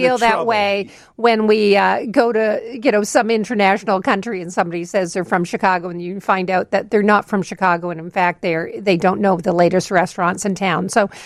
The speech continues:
Speaker 1: I, I will give you a point there.
Speaker 2: Okay, so I get one point, <laughs> but I feel really strongly about that. I mean, it's great. If, I don't care if you live in Wheeling. Come into the city. Take
Speaker 1: Abs-
Speaker 2: advantage of what we have.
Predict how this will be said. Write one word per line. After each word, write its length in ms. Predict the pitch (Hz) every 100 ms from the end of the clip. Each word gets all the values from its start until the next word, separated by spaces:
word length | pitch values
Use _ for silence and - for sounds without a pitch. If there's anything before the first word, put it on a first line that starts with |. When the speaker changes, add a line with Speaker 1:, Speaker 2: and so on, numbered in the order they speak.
| - -
Speaker 1:
I, 140 | 247 254
I 160 | 247
will 120 | 233 233
give 200 | 202 190
you 140 | 190
a 40 | 175
point 320 | 196 165 -
there. 260 | 165 - - _
Speaker 2:
Okay, 340 | 147 156 131 139
so 120 | -
I 60 | 165
get 160 | 254
one 200 | 277 320
point, 380 | 254 160 196 - _ -
<laughs> 200 | - -
but 100 | 285
I 80 | 277
feel 260 | 349 427
really 240 | 311 330 320
strongly 480 | - 277 311 320
about 260 | 214 151 127
that. 180 | 127 123
I 40 |
mean, 180 | 147 156
it's 140 | 160
great. 380 | - 208 302 - 160
If, 120 | 185
I 140 | - 143
don't 180 | 170 135
care 160 | 107
if 120 | -
you 80 | 104
live 140 | 113 104
in 120 | 101
Wheeling. 460 | 104 123 165 196 - _ _ _ _ _ _ _
Come 200 | 147 196
into 180 | 208 185
the 120 | 180
city. 580 | 175 - 147 120 98 117 _ _ -
Take 180 | 175 175
Speaker 1:
Abs- 220 | 190 143
Speaker 2:
advantage 500 | 147 175 208 214 190
of 120 | 151
what 220 | 123 -
we 160 | 151 170
have. 560 | 147 233 277 - -